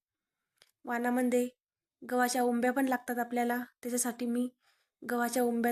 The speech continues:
तोडून घेतल्या आहे. गव्हाच्या ओंब्या, बोरं, बिबे आणि हरभऱ्याचे गाठे पण लागतात आपल्याला. तर मी आता हरभऱ्याच्या शेतातून हरभऱ्याचे गाठे पण तोडून आणलेले आहेत.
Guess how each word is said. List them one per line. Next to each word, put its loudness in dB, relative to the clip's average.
तोडून 2
घेतल्या 0
आहे. 0
गव्हाच्या 2
ओंब्या, 2
बोरं, 2
बिबे 2
आणि -2
हरभऱ्याचे 0
गाठे 0
पण 0
लागतात -2
आपल्याला. -4
तर -6
मी 0
आता 2
हरभऱ्याच्या 0
शेतातून 0
हरभऱ्याचे 0
गाठे 0
पण 0
तोडून 2
आणलेले 2
आहेत. 0